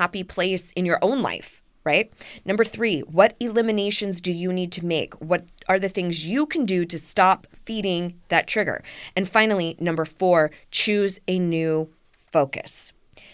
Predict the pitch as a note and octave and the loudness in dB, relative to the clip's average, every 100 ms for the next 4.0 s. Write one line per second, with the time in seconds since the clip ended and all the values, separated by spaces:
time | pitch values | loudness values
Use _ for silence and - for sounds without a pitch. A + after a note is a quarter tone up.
0 | - D#3+ E3+ D3 A#2+ B2+ A2 - A#3 A#3 | -14 -6 -6 -4 -2 -2 -2 0 4 4
1 | A#3+ - - - - - - F3 E3+ E3+ | 4 -2 -18 -20 -20 -16 -4 -2 -2 -6
2 | D3 C#3+ G3 G#3 A3 G#3 G#3 F#3+ D3+ D3+ | -8 -2 0 0 0 0 0 0 -2 -4
3 | D3 - - G#3 G#3 G3 G3 F#3 F#3 F3+ | -6 -6 0 2 2 -4 -2 2 2 -2